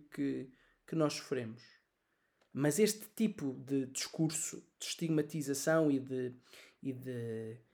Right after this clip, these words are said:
de, de vingança, de olho por olho, dente por dente, eh, leva à destruição.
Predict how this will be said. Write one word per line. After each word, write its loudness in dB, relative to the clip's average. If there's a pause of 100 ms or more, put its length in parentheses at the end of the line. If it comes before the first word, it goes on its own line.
(480)
de, -14
de -8
vingança, 0
de 0
olho 10
por -2
olho, 4
dente -2
por -8
dente, -8 (1000)
eh, -4
leva 0
à -2
destruição. -4